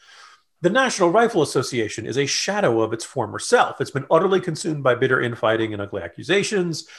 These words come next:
They declared bankruptcy. They're moving out of the state of New York. The New York State Attorney General is investigating them in something that is, I, I think you can point to a lot of, um, difficult to justify spending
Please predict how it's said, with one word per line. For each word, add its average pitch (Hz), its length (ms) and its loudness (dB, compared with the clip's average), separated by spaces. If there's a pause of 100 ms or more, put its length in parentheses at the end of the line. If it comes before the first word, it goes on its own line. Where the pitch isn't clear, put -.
(240)
They 143 100 0
declared 110 360 -2
bankruptcy. 190 600 4
They're 143 100 4
moving 127 260 2
out 113 100 0
of 107 60 -6
the - 60 -12
state 113 180 -2
of 98 80 -10
New 101 80 -10
York. 180 340 4
The 131 60 -6
New 127 80 -2
York 127 160 4
State 127 180 -4
Attorney 117 260 -2
General 139 340 2
is 127 100 -4
investigating 151 600 0
them 127 160 -4
in 113 100 -6
something 143 380 -6
that 123 100 -2
is, 117 400 -2 (640)
I, 143 80 -4
I 139 100 -2
think 214 440 -2
you 214 80 0
can 190 120 0
point 185 260 2
to 190 100 0
a 143 100 0
lot 131 440 2
of, 120 540 4 (120)
um, 101 500 -4 (420)
difficult 180 580 2
to 143 100 -4
justify 135 640 0
spending 131 680 -2